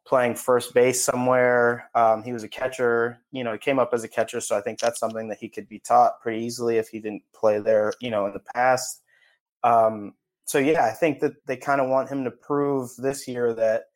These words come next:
his defensive metrics are gonna be on par, if not better. And then can he put up another thirty-eight, thirty-nine, and then maybe eclipse forty home run season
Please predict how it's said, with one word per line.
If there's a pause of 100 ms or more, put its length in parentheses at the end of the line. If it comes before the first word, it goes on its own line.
(360)
his
defensive
metrics
are
gonna
be
on
par,
if
not (180)
better. (420)
And
then
can
he
put
up
another
thirty-eight, (160)
thirty-nine,
and
then
maybe
eclipse (160)
forty
home
run
season